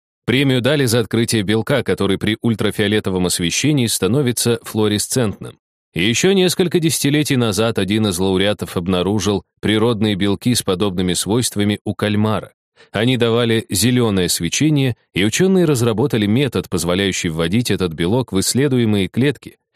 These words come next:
тем самым уже получив важный вспомогательный исследовательский инструментарий. Далее они научились изменять ген так, чтобы он светился и при другой длине волны.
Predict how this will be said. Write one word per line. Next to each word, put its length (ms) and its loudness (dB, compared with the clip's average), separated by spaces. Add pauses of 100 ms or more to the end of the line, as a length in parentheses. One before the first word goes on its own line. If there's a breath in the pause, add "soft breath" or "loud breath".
(140 soft breath)
тем 220 2
самым 440 2
уже 220 2
получив 500 -2
важный 540 0
вспомогательный 800 0
исследовательский 880 -2
инструментарий. 840 -2 (360)
Далее 500 2
они 240 2
научились 560 0
изменять 440 0
ген 280 0
так, 300 -2 (200)
чтобы 260 -2
он 100 2
светился 680 0
и 40 0
при 160 -2
другой 360 0
длине 360 0
волны. 440 0